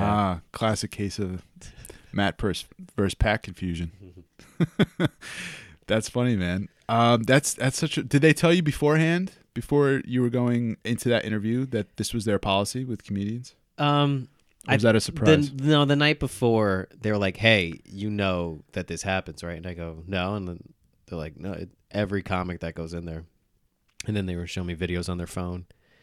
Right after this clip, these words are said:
Speaker 2: And th-, so I knew. It was early in the morning, too. I did
Speaker 1: Yeah.
Speaker 2: not wanna wake up that early. And, uh,
Speaker 1: Or be tased.
Speaker 2: Or be tased.
Speaker 1: <laughs>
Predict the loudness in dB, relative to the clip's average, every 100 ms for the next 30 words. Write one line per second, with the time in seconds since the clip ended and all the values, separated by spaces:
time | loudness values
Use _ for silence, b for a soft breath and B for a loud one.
0 | _ _ _ _ _ -2 0 0 2 4
1 | 6 6 6 6 6 6 6 6 8 8
2 | 8 6 6 4 4 0 0 0 0 -8
3 | _ _ _ 4 6 6 4 2 0 0
4 | 0 -4 -6 _ _ _ _ -10 -8 -6
5 | -6 -8 -12 _ _ -4 -4 -4 -2 4
6 | 4 4 0 -2 -4 -6 -16 _ -2 0
7 | 0 0 -2 0 -2 -2 -18